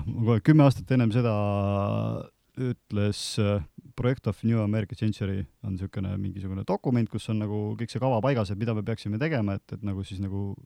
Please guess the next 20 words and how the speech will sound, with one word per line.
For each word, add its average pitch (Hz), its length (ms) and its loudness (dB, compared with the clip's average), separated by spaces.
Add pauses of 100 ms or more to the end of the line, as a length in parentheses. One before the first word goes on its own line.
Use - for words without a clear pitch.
(140)
riigi 113 240 -2
nagu 98 120 -2
välispoliitikat 110 760 -2
arendada." 98 360 -6
Et - 320 -14
seal 101 160 -4
oli 101 160 -2
täpselt, 104 380 -4
et 104 180 -12
peaks 107 200 -4
juhtuma 110 360 2
mingisugune 101 520 0
samasugune 98 680 2
sündmus 156 400 2 (360)
nagu 95 160 0
Pearl 117 240 2
Harbor 113 360 4
või 95 120 0
midagi 98 200 0
taolist, 135 320 0